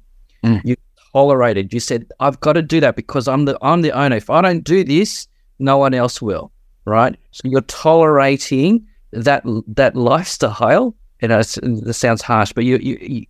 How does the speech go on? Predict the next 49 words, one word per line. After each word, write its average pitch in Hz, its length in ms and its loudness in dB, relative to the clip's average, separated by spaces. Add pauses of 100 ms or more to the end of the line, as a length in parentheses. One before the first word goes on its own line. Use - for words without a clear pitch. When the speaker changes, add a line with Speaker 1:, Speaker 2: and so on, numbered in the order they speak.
(100)
Speaker 2:
you're 143 300 2
the 160 80 0
one 131 320 2
who's 123 240 -2
responsible 113 540 0
for 110 120 -2
your 95 120 2
life, 82 240 -4
right? 160 180 0
Let's 151 140 -2
just - 180 -6
Speaker 1:
Mm. 175 80 0
Speaker 2:
acknowledge - 460 -6
that. 120 180 0 (120)
Speaker 1:
Yeah, 220 180 2
you're, 185 480 2
you're 170 280 4
accepting 185 840 0
that. 101 260 -4
And, 165 240 0
and 175 160 0
I 185 60 2
Speaker 2:
You're 131 120 4
Speaker 1:
think - 120 -12
Speaker 2:
accepting 107 400 2
that. 82 120 0
Speaker 1:
the - 60 2
trap, 175 260 0
Speaker 2:
You're 117 60 -4
accepting 104 480 -8
that. 87 180 -2 (320)
Speaker 1:
the 156 140 2
trap - 380 0
that 180 140 -4
people 143 300 0
fall 123 340 0
into 123 380 2
is 107 160 -2
that, 113 280 2
that 107 200 0
disempowered 113 720 0
thinking 113 340 -4
that 101 160 0
they 110 140 2
think - 240 -6
they've 110 160 0
got - 180 0
no 95 140 -2
choice. - 580 -4